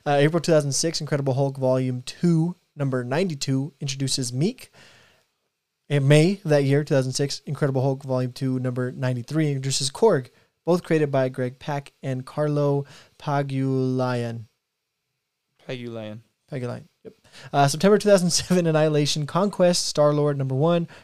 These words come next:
Speaker 1: Groot is introduced by Keith Giffen and Timothy Green the second.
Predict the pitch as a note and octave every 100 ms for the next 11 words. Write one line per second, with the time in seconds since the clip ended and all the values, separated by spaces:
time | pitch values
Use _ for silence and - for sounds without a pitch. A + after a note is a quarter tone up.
0 | _ F#3 B3 - - D#3 - D3 C3+ B2+
1 | C3+ C#3 - - B2+ B2 - C3 - C#3+
2 | C#3 C#3 - C3+ B2+ B2+ C3+ - D3+ C#3
3 | C#3+ C3+ C3+ C3+ C#3 B2+ - B2+ B2+ -